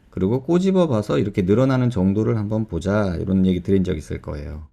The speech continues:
이걸 보면 흔히 말하는 물살인지 아니면 짱짱한지 그걸 알 수가 있어요. 팔을 이렇게 책상 위에 놓으세요. 그런 다음에 손을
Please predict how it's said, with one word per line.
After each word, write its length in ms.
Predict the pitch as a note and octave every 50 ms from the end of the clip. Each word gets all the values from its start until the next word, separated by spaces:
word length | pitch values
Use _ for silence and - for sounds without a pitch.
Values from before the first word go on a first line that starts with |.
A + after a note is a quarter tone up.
| _ -
이걸 320 | - C3 D3 F#3+ G3 F#3
보면 300 | D#3+ C#3 C3 C3+ C3+ C#3
흔히 160 | C3+ C3 C#3+
말하는 400 | C#3+ C3+ B2 B2 A#2+ A#2 G2+ E2+
물살인지 800 | D#2 F#2 G2+ G#2+ A2 A2 A2+ C3+ B2+ A2 E2+ D#2+ D#2 D#2 E2+ D#2
아니면 320 | - E2 F#2 F#2+ F#2+ F#2+
짱짱한지 880 | F#2 G#2+ - D3+ D3+ - - F3 E3+ D#3+ C3+ G#2+ F#2 E2+ E2+ D#2 D2+ D2
그걸 220 | - F2+ F#2 F2+
알 140 | C#2+ C#2+ C#2+
수가 220 | - - - E2
있어요. 300 | D#2 D2+ - - - C#2 C2+ - _ _ -
팔을 440 | G#3+ G#3+ G3+ E3 B2 C3 C3+ G#2 F2
이렇게 160 | - - -
책상 420 | A2+ - - - - - G#3 G3
위에 140 | F3 C#3+ A2+
놓으세요. 600 | F#2+ E2 E2 E2+ E2+ D#2+ D#2 D#2 D#2 D#2+ D#2+ D#2+ - _ _ _ _ _ _ _
그런 280 | - F#2 F#2 F#2 F#2+ F#2
다음에 400 | F2+ F2 E2+ E2 F#2 B2 B2 G2
손을 540 | F3+ - - F3+ F3+ F3+ F#3 E3+ G2+ D2+